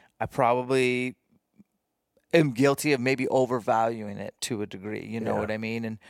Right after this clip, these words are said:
Speaker 1: I gotta be, I gotta be honest, man. I, I check myself on that stuff for sure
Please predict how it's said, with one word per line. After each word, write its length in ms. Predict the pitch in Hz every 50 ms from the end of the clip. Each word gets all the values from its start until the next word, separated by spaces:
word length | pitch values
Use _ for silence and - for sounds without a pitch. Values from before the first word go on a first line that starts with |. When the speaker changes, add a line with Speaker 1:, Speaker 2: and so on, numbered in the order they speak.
| - -
Speaker 1:
I 120 | - 156
gotta 180 | 165 190 180 160
be, 160 | 156 175 - - _ _ -
I 100 | - 147
gotta 140 | 170 190 170
be 80 | 151
honest, 240 | 139 160 156 135 107
man. 140 | 107 113 113
I, 140 | 113 123 123 -
I 120 | 113 127
check 300 | - - - 147 131 -
myself 400 | 120 110 101 - - 107 104 -
on 160 | 104 104 104 110
that 180 | 104 101 -
stuff 300 | - - - 90 87 -
for 180 | - - - -
sure 420 | - - - 127 110 - - -